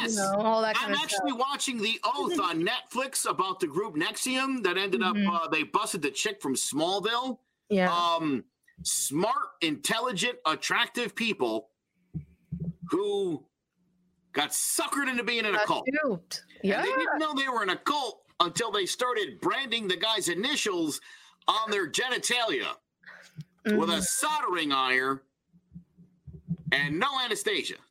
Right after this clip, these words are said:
Speaker 1: No anesthesia, I should say. Not anesthesia. She's dead. Um, anyway, uh, cults,
Speaker 2: <laughs>
Speaker 1: they're very real. And if,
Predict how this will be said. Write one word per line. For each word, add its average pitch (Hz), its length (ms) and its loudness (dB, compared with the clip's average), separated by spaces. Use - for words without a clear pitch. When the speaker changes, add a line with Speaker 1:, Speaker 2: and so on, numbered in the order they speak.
Speaker 1:
No 240 180 0
anesthesia, 180 540 -2
I 87 40 -2
should 87 220 -6
say. 73 220 -6
Not 104 200 0
anesthesia. 82 560 -4
She's 117 240 -2
dead. - 260 -6
Um, 139 760 2
anyway, 120 540 0
uh, 160 180 2
cults, - 580 -2
Speaker 2:
<laughs> 392 200 -2
Speaker 1:
they're 190 240 0
very 240 340 0
real. 226 500 -2
And 165 140 2
if, 180 140 -2